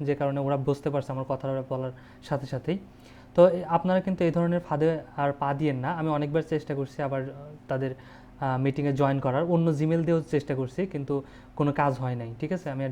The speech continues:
ঢুকতেই পারি নাই। তো যাই হোক, এটাই ছিল। আর এখানে কাজ হলো শুধুমাত্র লোক ঠকানো। কীভাবে লোক ঠকানো আমি বলি, এই যে একজন করে জয়েন করলে যে টাকা দিতে হচ্ছে কিছু করে,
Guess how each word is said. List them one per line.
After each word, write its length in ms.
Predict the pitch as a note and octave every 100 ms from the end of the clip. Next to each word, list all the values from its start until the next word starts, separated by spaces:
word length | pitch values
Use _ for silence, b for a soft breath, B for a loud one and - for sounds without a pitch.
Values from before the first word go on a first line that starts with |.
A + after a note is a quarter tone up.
| B2+
ঢুকতেই 260 | C3+ C#3
পারি 180 | C3 A#2+
নাই। 160 | A#2 A#2 B B B B B B -
তো 400 | E3 E3+ E3+ E3 D3+ E3
যাই 200 | E3 F3
হোক, 140 | G3 - B B B -
এটাই 220 | F3 F3
ছিল। 240 | D#3 E3 G3
আর 120 | E3+ E3+
এখানে 260 | F#3+ G#3
কাজ 280 | G#3+ F#3 E3+ D3+
হলো 220 | F#3+ G#3
শুধুমাত্র 420 | G3+ E3 E3+ E3+
লোক 260 | D#3+ D#3 D#3
ঠকানো। 320 | D#3 C#3 C#3
কীভাবে 300 | D#3+ D#3+ E3
লোক 160 | E3+ D#3+
ঠকানো 220 | E3 E3 E3
আমি 120 | D#3+
বলি, 280 | C#3+ C#3 G#3+ B B B
এই 140 | F3
যে 180 | F3 G3 G3
একজন 300 | D3 C#3 E3
করে 160 | E3
জয়েন 300 | D#3 D3 D3
করলে 280 | D3+ D#3 D#3
যে 120 | D3+
টাকা 280 | D3+ D3 C#3
দিতে 220 | C#3+ C#3
হচ্ছে 300 | B2+ B2+ -
কিছু 220 | C3 C3 C3
করে, 260 | C3 E3+